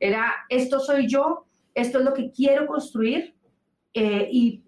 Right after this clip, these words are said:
como digamos una, no voy a decir rebeldía porque no era con, no es con recha-, con, con agresividad, sino un esto soy. Y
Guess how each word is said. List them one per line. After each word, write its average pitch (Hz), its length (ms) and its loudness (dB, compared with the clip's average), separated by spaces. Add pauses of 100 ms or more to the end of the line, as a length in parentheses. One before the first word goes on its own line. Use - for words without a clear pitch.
(460)
como 285 160 4
digamos 277 400 0
una, 311 440 0
no 269 200 4
voy 294 100 2
a 320 60 -2
decir 311 180 -8
rebeldía 240 520 0
porque 202 260 -4
no 185 120 0
era 214 160 -2
con, 214 480 -2
no 208 60 2
es 214 140 -4
con 233 180 0
recha-, 240 500 -4
con, 202 280 0
con 185 180 0
agresividad, 185 540 -2
sino 185 320 -2 (240)
un 254 160 2
esto 320 260 -2
soy. - 520 -2 (340)
Y 254 240 2